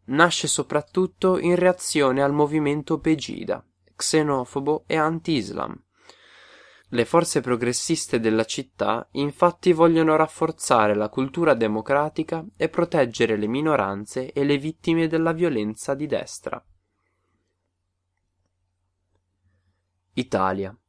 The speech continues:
Lucca Comics. Ragazzi sfilano vestiti da nazisti.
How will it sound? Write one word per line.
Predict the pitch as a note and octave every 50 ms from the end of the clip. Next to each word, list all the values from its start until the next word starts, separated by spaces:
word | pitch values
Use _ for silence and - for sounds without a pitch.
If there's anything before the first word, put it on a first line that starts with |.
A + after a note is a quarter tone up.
| _ _ _ _ _ _ _ _ -
Lucca | - D#3+ F#3+ F#3+ G3 - F#3 E3
Comics. | - - G#2+ G2+ G2+ G2 G2 G2 G2 - - - - - - _ - - _ _ _
Ragazzi | - A#2+ A2+ A2 B2 C#3 D#3 - - - - D#3+ E3 E3+
sfilano | - - - - D#3+ E3 E3+ F3 E3+ E3 D3+
vestiti | D#3 F3 E3 - - - - A#2 G#2+ - C3+
da | A#2+ C3+ C3+
nazisti. | C#3 C#3+ D3+ - - - - - G2+ G2+ - - - - - -